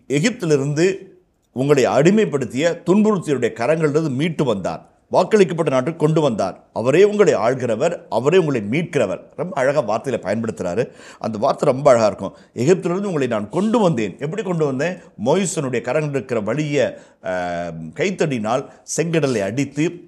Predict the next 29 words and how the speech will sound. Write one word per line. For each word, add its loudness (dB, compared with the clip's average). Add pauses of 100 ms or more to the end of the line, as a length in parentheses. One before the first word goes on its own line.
இரண்டாய் 0
பிளந்து, -2
கால்நடை 2
நடக்க -2
வைத்து, -4
பால்விடத்திலே 0
மன்னாவை -2
பொழிந்து, -6
இரவிலே 4
நெருப்பு 0
தூணாய், -2
பகலிலே 0
மேகத்தூணாய், -4 (240)
பாறையை 4
பிளந்து -6
தண்ணீரை 0
தந்து, -6
காடுகளினால் -2
உணவளித்து, -2 (180)
உன்னை 0
உள்ளங்கையில் 2
பெயரடைந்து 0
நினைவு -2
கூர்ந்து 0
பாதுகாத்து 0 (180)
இந்த -2
நாட்டுக்கு -4
அழைத்து -4
வந்தேன். -8